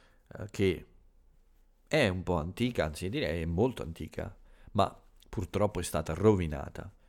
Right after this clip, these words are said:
negli anni da dei disastrosi tentativi di restauro delle parti,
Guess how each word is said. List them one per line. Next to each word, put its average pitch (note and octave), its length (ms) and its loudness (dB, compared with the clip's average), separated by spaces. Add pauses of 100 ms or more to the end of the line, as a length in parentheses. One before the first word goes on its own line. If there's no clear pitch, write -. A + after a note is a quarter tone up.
(280)
negli E2+ 240 -4
anni D2+ 400 -4 (380)
da F#2 280 4
dei G2 320 -2
disastrosi F#2+ 1160 0 (160)
tentativi E2+ 880 -4 (480)
di F2 280 -4
restauro D#2+ 760 -2 (360)
delle F2+ 260 2
parti, D#2 640 -2